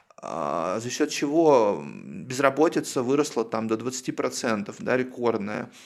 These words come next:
Инфляция выросла. Э, все совершенно абсолютно логично, да. Рынки сбыта, которые были раньше, тоже меняются.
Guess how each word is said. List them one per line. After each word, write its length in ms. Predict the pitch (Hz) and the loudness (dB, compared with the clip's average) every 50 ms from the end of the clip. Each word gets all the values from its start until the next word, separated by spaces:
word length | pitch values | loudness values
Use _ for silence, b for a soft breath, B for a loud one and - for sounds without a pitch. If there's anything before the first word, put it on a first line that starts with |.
| b b | b b
Инфляция 640 | - 123 113 127 123 127 139 151 151 - - 151 143 | -8 -8 -4 0 2 4 4 2 2 0 2 2 2
выросла. 760 | 135 123 131 139 135 123 117 120 - - - - - - - b b b b b b b b b - | 2 2 4 4 4 4 2 0 -2 -8 -8 -8 -8 -8 -10 b b b b b b b b b -14
Э, 240 | - 82 104 95 87 | -10 -8 -8 -8 -8
все 200 | - - - 160 | -6 -2 -2 -2
совершенно 440 | 156 160 156 151 - 165 165 160 147 | -2 -2 -4 -6 -6 -6 -6 -4 -6
абсолютно 380 | 127 - - 135 139 135 - 127 | -6 -4 -4 -6 -6 -6 -4 -2
логично, 640 | 123 127 131 127 131 139 123 - - - 110 107 104 | 0 0 0 0 -2 -4 -4 -4 -4 -4 -4 -4 -4
да. 320 | 107 113 127 131 139 135 135 B B B B | -2 0 2 2 2 0 -2 B B B B
Рынки 320 | 123 123 147 156 151 156 147 | 2 2 2 2 2 -2 -6
сбыта, 360 | 135 123 120 160 170 - 165 | -4 0 2 2 2 2 0
которые 340 | - 151 139 - 143 139 135 | 0 0 -2 0 0 0 0
были 200 | 123 123 127 123 | 0 0 0 0
раньше, 400 | 127 127 131 143 151 147 - 147 139 | 2 2 2 0 0 -2 -4 -4 -4
тоже 320 | - - 135 139 135 139 | -2 0 0 0 0 0
меняются. 1080 | 135 135 135 131 131 127 127 123 113 107 110 110 - - - 113 - - - - - - | -4 -4 -4 -2 0 2 2 4 4 2 0 -2 -4 -8 -8 -8 -8 -8 -8 -8 -10 -12